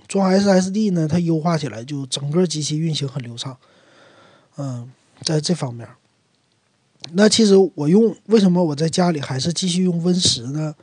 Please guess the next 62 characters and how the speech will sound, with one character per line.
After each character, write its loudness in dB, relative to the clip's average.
一 2
个 8
是 4
说 -4
它 -4
的 -8
机 -8
器 -2
比 -6
较 -2
便 -8
宜， -4
那 -14
苹 -2
果 2
系 0
统 0
的 -2
都 -2
是 -2
笔 -8
记 -2
本 0
电 0
脑 -6
嘛， -10
我 -10
家 0
里 4
有 0
个 0
小 -2
饭 0
盒 -6
Mac -4
mini， -4
那 -4
Mac 4
mini 4
呢 2
也 -2
是 0
三 0
年 2
前 -4
的 -6
配 -6
置 -8
了， -14
也 -10
就 0
是 0
偶 0
尔， 0
呃， -8
回 2
来 6
有 -6
一 -2
些 2
什 0
么 -4